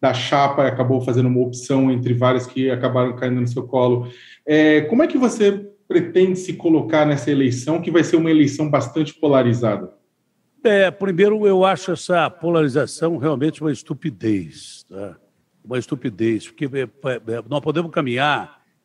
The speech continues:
Speaker 2: é, pra uma briga outra vez de ódio e sem proposta. Eu acho que o político brasileiro deve ao Brasil, é, um ressarcimento do que foi ou do que foram as eleições em dois mil e dezoito.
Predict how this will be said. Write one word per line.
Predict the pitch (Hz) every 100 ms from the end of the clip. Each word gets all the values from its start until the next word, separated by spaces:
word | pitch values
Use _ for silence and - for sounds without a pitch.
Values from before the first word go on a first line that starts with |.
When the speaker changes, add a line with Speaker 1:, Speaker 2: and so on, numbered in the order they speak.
| -
Speaker 2:
é, | 120 117
pra | - 143
uma | 139
briga | 95 107 147 127
outra | 131 131 127
vez | 92 123 110
de | 90
ódio | 113 143 147 131
e |
sem | 131 - 151
proposta. | 165 - 127 104 - - _ _ _ _ _
Eu | - 143
acho | 185 -
que | - 202 190
o | 175
político | 135 160 190 -
brasileiro | 151 156 113 127 185 139 85 _ _ _ _
deve | 90 170 202 165
ao | 156
Brasil, | 139 95 - 147 180 110 78 _ _ _ _
é, | 131 131 123 120 110 98 90 80 _ - 113 -
um | 165
ressarcimento | 156 185 - 208 190 - 135 180 208 190
do |
que | 151 151
foi | - 160 185 165 _ _ _ -
ou | 131 143
do |
que | 151 160
foram | - 180
as | 165
eleições | 156 165 - 165 160
em | 175
dois | 170
mil | 123 175
e |
dezoito. | 139 135 143 -